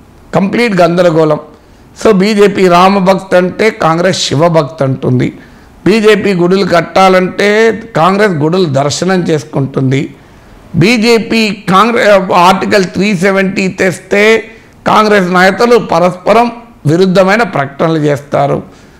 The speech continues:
So ఈ, అందువల్ల బీజేపీ నేషనలిజం అంటాంది కనుక మేము నేషనలిజం అంటాం, బీజేపీ చైనా ఉపయోగిస్తుంది కనుక మేము కూడా చైనాను ఉపయోగించి చైనా యుద్ధం చేస్తాను సిద్ధమవుతుంది, నువ్వేం చేస్తున్నావు అంటాం.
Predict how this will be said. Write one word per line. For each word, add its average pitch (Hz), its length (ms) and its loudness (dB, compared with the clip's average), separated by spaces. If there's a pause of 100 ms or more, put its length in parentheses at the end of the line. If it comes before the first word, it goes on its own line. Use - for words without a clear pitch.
(380)
So 262 200 6
ఈ, 247 400 2
అందువల్ల 226 880 4 (140)
బీజేపీ 214 680 0
నేషనలిజం 190 680 0
అంటాంది 185 380 0
కనుక 190 240 -2
మేము 175 420 0
నేషనలిజం 151 600 0
అంటాం, 160 380 -4 (720)
బీజేపీ 214 680 2
చైనా 208 280 2
ఉపయోగిస్తుంది 190 840 0
కనుక 196 220 -2
మేము 160 400 -2
కూడా 214 140 4
చైనాను 185 440 0
ఉపయోగించి 185 640 -4
చైనా 185 220 2
యుద్ధం 175 420 0
చేస్తాను 170 340 -2
సిద్ధమవుతుంది, 180 580 -2
నువ్వేం 175 360 0
చేస్తున్నావు 147 460 -2
అంటాం. 160 400 -4